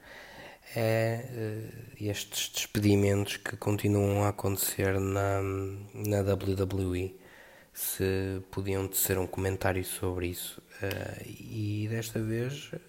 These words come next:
ehm, com, com surpresas. Não estava a contar. Primeiro, não estava a contar que, hum, que continuasse esta cena dos despedimentos, agora quando já está à vista, hum,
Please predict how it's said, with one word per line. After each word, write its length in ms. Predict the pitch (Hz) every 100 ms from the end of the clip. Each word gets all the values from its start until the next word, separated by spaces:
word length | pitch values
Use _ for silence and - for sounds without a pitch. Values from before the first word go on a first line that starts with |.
| -
ehm, 800 | 135 127 127 127 127 127 131 127 131 - _ _ -
com, 280 | 135 131 131 127 131 131 -
com 140 | - 131
surpresas. 720 | - 139 139 117 101 98 98
Não 260 | 98 98 101
estava 380 | - 104 101
a 20 | 101
contar. 580 | - 107 104 104 104 - - - - - - - -
Primeiro, 320 | 131 165 170
não 80 | 160
estava 300 | - 120 117
a 20 |
contar 420 | 120 113 120 117 - -
que, 60 |
hum, 580 | 113 113 113 113 113 113 113
que 80 | -
continuasse 600 | - 107 104 104 104 -
esta 320 | 101 - 104
cena 320 | 101 - 101
dos 220 | 95 95 -
despedimentos, 760 | - - 101 98 107 113 -
agora 360 | 101 101 101 98
quando 400 | - 101 98 98
já 160 | 101
está 320 | 101 - 98
à 40 | 95
vista, 540 | 95 101 - - 101 - - - - - - - -
hum, 720 | 101 98 98 98 101 101 98